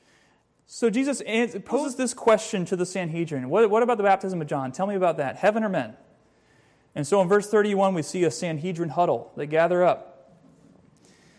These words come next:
And they discuss what the best answer would be. And this is interesting because it proves they're not concerned about answering truthfully.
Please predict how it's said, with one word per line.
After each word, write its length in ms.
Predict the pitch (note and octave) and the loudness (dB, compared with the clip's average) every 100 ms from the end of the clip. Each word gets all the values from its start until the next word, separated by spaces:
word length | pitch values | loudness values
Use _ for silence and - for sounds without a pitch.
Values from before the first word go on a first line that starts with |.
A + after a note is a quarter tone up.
| _ _ - | _ _ -4
And 100 | F3 | 2
they 80 | G#3+ | 4
discuss 640 | G3 - - C4 A#3 - F3 | 4 -2 2 4 4 0 -2
what 360 | E3+ A#3 C4+ | 4 4 4
the 80 | B3 | 2
best 440 | E3 G3 G#3+ - - - | 4 4 4 0 -12 -4
answer 420 | G3 G#3+ - G3 | 0 0 4 6
would 200 | F3+ D3+ | 6 4
be. 160 | D3+ D3 | 2 2
And 100 | D#3+ | 0
this 140 | - | -2
is 100 | G3 | -4
interesting 480 | E3+ E3 D#3 D#3+ C#3+ | -4 -6 -6 -6 -4
because 320 | C#3 D#3 D#3 | -4 -2 -2
it 140 | B3+ | -2
proves 320 | - F#3+ G#3+ F3+ | 0 0 2 0
they're 100 | C#4+ | -2
not 160 | F4+ | -4
concerned 480 | A#3 G3 - F#3+ G#3 | -8 -6 -4 -2 0
about 220 | F#3+ D#3+ | 0 0
answering 400 | F3 F3 E3+ D3+ | -4 -6 -6 -8
truthfully. 760 | - - F#3+ - C#3+ B2+ - | -10 -10 -10 -10 -12 -12 -20